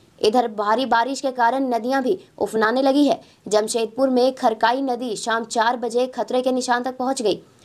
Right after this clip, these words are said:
मंगलवार की रात से स्वर्ण रेखा खरकाई नदी के जलस्तर में बढ़ोतरी होने लगी है। जिला प्रशासन ने तेज बहाव को देखने और सेल्फी लेने वालों को नदी किनारे जाने से मना किया है।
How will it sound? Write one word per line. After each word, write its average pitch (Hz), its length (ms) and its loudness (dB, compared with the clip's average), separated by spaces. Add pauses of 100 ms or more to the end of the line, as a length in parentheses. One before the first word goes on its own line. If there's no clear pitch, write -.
(200)
मंगलवार 214 420 4
की 247 140 -4
रात 220 260 0
से 247 200 -2 (220)
स्वर्ण 247 320 2
रेखा 240 320 0
खरकाई 220 480 -2
नदी 247 280 -2
के 247 140 4
जलस्तर 233 480 0
में 190 180 -2 (280)
बढ़ोतरी 220 500 0
होने 262 240 0
लगी 269 220 4
है। - 180 0 (300)
जिला 233 220 4
प्रशासन 240 480 -2
ने 262 220 2
तेज 254 280 2
बहाव 233 380 2
को 262 140 -4
देखने 220 480 -2 (140)
और 220 120 2
सेल्फी 226 320 -4
लेने 269 280 2
वालों 254 260 2
को 262 280 2 (360)
नदी 240 220 2
किनारे 269 360 4
जाने 262 240 0
से 277 120 2
मना 269 240 4
किया 285 220 4
है। 240 200 -6